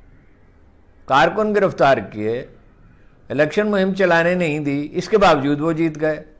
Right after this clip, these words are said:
फिर नताए तब्दील किए गए। इस इलेक्शन को कौन मानता है जी? और एक महूम ख्वाब है, एक खुद फरेबी है कि पैसे आ जाएंगे, हालात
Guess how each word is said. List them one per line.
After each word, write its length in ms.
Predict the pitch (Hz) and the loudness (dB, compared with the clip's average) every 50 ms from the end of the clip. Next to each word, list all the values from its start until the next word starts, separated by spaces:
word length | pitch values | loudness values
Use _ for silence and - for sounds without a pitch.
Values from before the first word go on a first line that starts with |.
| _ _ _ _ _ _ _ _ | _ _ _ _ _ _ _ _
फिर 120 | - 143 143 | -6 -2 0
नताए 360 | 151 147 131 160 156 165 175 | 0 0 2 4 4 4 4
तब्दील 440 | 160 180 170 156 147 165 170 165 156 | 2 0 -2 -2 0 -2 -2 -2 -4
किए 260 | 147 156 156 151 147 | -4 -4 -4 -4 -4
गए। 260 | 139 139 139 143 143 - - - | -4 -6 -8 -8 -12 -18 -16 -12
इस 140 | 156 147 - | -12 -6 -4
इलेक्शन 360 | 143 127 131 127 - 143 139 | -2 -2 -2 -2 -4 -12 -10
को 120 | 147 156 151 | -10 -8 -4
कौन 180 | 165 165 165 | -4 -4 -4
मानता 360 | 165 165 165 165 160 165 170 | -4 -6 -6 -6 -6 -6 -6
है 120 | 165 165 160 | -6 -6 -6
जी? 200 | 165 190 - - - _ - _ _ _ _ _ - - - - - _ _ - _ _ _ _ _ _ - - _ _ _ _ _ - - - _ - - - _ - - _ - - - - | -10 -14 -18 -20 -20 _ -20 _ _ _ _ _ -20 -20 -20 -20 -20 _ _ -20 _ _ _ _ _ _ -20 -20 _ _ _ _ _ -20 -20 -20 _ -20 -20 -20 _ -20 -20 _ -20 -18 -4 0
और 180 | 156 180 190 | 2 2 4
एक 200 | 214 226 220 208 | 2 2 0 0
महूम 440 | 202 208 208 202 202 220 233 233 226 | 0 2 2 4 4 4 2 2 0
ख्वाब 460 | 202 - 196 190 220 226 220 190 151 | -2 -2 2 2 4 4 4 4 2
है, 500 | 151 151 156 156 147 131 82 - - - _ _ - _ _ _ _ _ _ _ _ _ _ _ _ _ _ _ _ _ _ _ _ _ _ _ _ _ _ _ _ _ _ _ _ _ _ _ _ _ _ _ _ _ - _ _ _ _ _ - - | 2 4 4 4 4 2 0 -2 -10 -16 _ _ -20 _ _ _ _ _ _ _ _ _ _ _ _ _ _ _ _ _ _ _ _ _ _ _ _ _ _ _ _ _ _ _ _ _ _ _ _ _ _ _ _ _ -20 _ _ _ _ _ -6 -2
एक 160 | 165 202 196 | -2 0 0
खुद 240 | 196 - 202 202 180 | -2 -2 -2 -2 0
फरेबी 500 | 160 196 196 208 214 214 214 233 220 202 | 0 0 2 4 4 2 2 2 2 4
है 420 | 180 160 135 123 123 127 - - - - - - - - - - - - | 4 6 4 4 2 0 -6 -12 -20 -20 -20 -20 -20 -20 -20 -20 -12 -12
कि 60 | 147 | -10
पैसे 400 | 143 170 175 180 170 170 202 208 | -2 0 2 2 2 4 4 4
आ 160 | 202 185 190 | 4 4 4
जाएंगे, 480 | 185 196 196 202 208 208 196 202 196 190 | 4 4 2 2 2 0 0 2 2 4
हालात 460 | 175 160 160 160 170 170 - 160 | 4 4 4 4 4 4 2 2